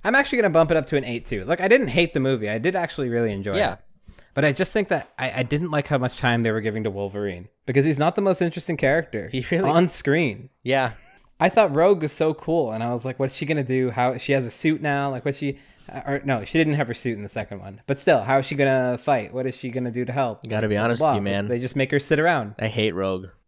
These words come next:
Speaker 1: Can she do anything?
Speaker 2: I
Speaker 1: Does
Speaker 2: just
Speaker 1: anybody, uh, like
Speaker 2: I hate Rogue, dude. I just, I hate her.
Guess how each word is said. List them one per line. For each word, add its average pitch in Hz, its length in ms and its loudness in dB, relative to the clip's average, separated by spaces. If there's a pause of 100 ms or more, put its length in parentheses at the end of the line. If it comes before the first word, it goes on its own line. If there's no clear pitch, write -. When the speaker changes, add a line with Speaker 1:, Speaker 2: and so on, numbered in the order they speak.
(200)
Speaker 1:
Can 170 100 0
she 208 140 -2
do 190 160 0
anything? 156 600 -2
Speaker 2:
I 110 140 -2
Speaker 1:
Does 135 100 0
Speaker 2:
just 139 60 0
Speaker 1:
anybody, 175 360 0
uh, 151 100 -4
like 165 240 -2 (920)
Speaker 2:
I 101 80 -8
hate 123 240 0
Rogue, 110 280 -2
dude. 101 280 -10 (100)
I 101 120 0
just, 117 180 -8
I 107 100 -4
hate 117 260 0
her. - 140 -10